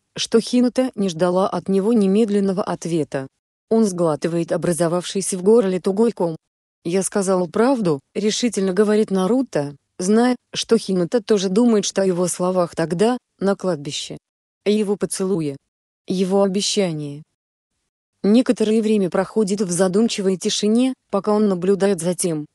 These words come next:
как Хинута избегает встречаться с ним взглядом и тихо думает что-то про себя, прежде чем снова посмотреть на него. «Извини, я,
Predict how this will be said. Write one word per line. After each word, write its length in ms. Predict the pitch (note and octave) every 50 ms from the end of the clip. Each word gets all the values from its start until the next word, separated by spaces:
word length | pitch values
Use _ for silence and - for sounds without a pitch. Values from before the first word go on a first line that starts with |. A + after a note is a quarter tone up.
| _
как 160 | - A3 G#3 -
Хинута 420 | - - F#3+ F3+ F3 D#3+ - G#3+
избегает 460 | G3 F3 F3 G3+ F3+ F3 F3+ F3+ -
встречаться 600 | - - - A3 G3 F3+ - A3+ G#3+ - - G3+
с 80 | - -
ним 140 | G3+ G3+ F#3+
взглядом 560 | E3+ E3 D#3+ F3 F3+ F3+ E3+ E3 E3+ F3+ F#3+
и 40 | -
тихо 340 | - G3+ F#3+ - - G#3
думает 360 | F#3+ G3 A#3+ B3 A#3 G#3+ G3 -
что-то 160 | - - -
про 100 | E3+ F3
себя, 400 | - - G3 F3 F#3+ A3+ B3 B3+ _ _ _ _
прежде 340 | - A#3 C4+ C#4 A#3+ A3 A#3+
чем 220 | - - G#3+ G#3
снова 360 | G3+ - - F#3+ F3+ F3+ F3+ F3
посмотреть 600 | - F3+ - - F#3 F#3 - G3+ F#3+ E3 - -
на 60 | D3+
него. 380 | D3+ D3+ D3+ D3 C#3 C#3+ C3+ - _ _ _ _ _ _ _
«Извини, 500 | - G3 F3 F#3 F#3 G#3+ A3+ A3 A3 A#3 -
я, 260 | F3 E3+ F3+ F3+ D#3